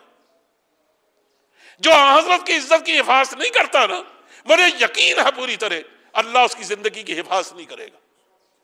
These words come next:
یہ لوگ اپنے انجام کو پہنچیں گے، اور اگر ہم نے کوئی احساس تازہ نہ دکھایا تو ہم بھی اپنے انجام کو پہنچیں گے۔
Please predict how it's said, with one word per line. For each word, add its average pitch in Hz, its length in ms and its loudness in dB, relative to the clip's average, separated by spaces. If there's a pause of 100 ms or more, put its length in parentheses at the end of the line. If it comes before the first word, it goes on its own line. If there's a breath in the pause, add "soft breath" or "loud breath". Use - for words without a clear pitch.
(720 soft breath)
یہ 285 180 4
لوگ 330 300 8
اپنے 370 260 6
انجام 302 380 4
کو 381 160 0
پہنچیں 208 360 -2
گے، - 220 -20 (380 soft breath)
اور 330 160 8
اگر 349 200 6
ہم 320 320 2
نے 381 120 2
کوئی 392 140 4
احساس 294 380 2
تازہ 269 220 0
نہ 254 120 0
دکھایا 202 420 0 (320 soft breath)
تو 180 200 -2
ہم - 80 -2
بھی - 120 0
اپنے 202 240 -2
انجام 156 280 -6
کو - 100 -16
پہنچیں - 360 -20
گے۔ - 40 -20